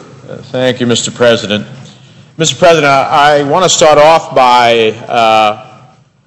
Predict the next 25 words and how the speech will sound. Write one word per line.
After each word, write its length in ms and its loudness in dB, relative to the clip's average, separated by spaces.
saying 320 -4
how 140 -2
much 240 -2
I 220 2
agree, 600 -4
uh, 180 -2
with, 400 -4
uh, 160 2
my 220 -2
distinguished 560 -4
colleague 500 0
from 320 -8
Maine. 560 -2
Uh, 240 -8
I 140 0
think 300 -2
that 160 -2
the 100 -2
LIHEAP 480 0
program 580 0
is 200 -4
one 420 0
that 320 2
is 240 -2
essential. 720 -2